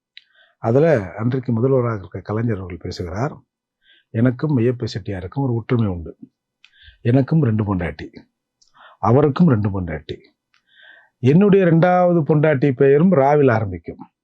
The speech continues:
அவருடைய ரெண்டாவது பொண்டாட்டி பேரும் ராவில் ஆரம்பிக்கும். அவருடைய ரெண்டாவது பொண்டாட்டியும் அழகானவங்க, ஏன் ரெண்டாவது பொண்டாட்டியும் அழகானவங்க. இது என்ன உவமை இது? அப்போ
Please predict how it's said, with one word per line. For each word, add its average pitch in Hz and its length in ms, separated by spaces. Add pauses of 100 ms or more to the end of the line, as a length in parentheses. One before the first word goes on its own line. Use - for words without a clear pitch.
(460)
அவருடைய 214 560
ரெண்டாவது 185 440
பொண்டாட்டி 139 320
பேரும் 127 440 (340)
ராவில் 117 340
ஆரம்பிக்கும். 92 560 (480)
அவருடைய 269 680
ரெண்டாவது 233 280
பொண்டாட்டியும் 160 560
அழகானவங்க, 107 840
ஏன் 139 220
ரெண்டாவது 139 460
பொண்டாட்டியும் 87 400
அழகானவங்க. 78 200 (1900)
இது 127 200
என்ன 185 340
உவமை 127 340
இது? 98 320 (180)
அப்போ 151 300